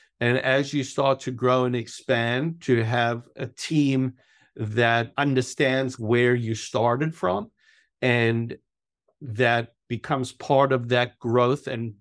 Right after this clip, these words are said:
part of that vision and part of that mission and part of the passion that was there when you first started. I think in a service-oriented business,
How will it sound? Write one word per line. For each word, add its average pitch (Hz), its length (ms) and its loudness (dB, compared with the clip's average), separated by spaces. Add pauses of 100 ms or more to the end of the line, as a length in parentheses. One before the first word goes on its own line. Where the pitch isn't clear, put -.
(160)
part 123 280 4
of 120 140 0
that 113 280 -2
vision 113 460 0
and 110 160 -6
part 110 260 2
of 110 100 -4
that 113 220 0
mission 113 480 -2
and 101 180 -8
part 110 240 2
of 110 140 -2
the 110 100 -4
passion 117 680 -4 (280)
that 120 200 2
was 110 220 0
there 127 260 6
when 113 200 -2
you 110 140 -4
first 120 360 -2
started. 117 520 0 (1000)
I 143 100 -6
think 165 340 -2
in 151 100 0
a 131 80 0
service-oriented 139 1300 0
business, 123 540 -4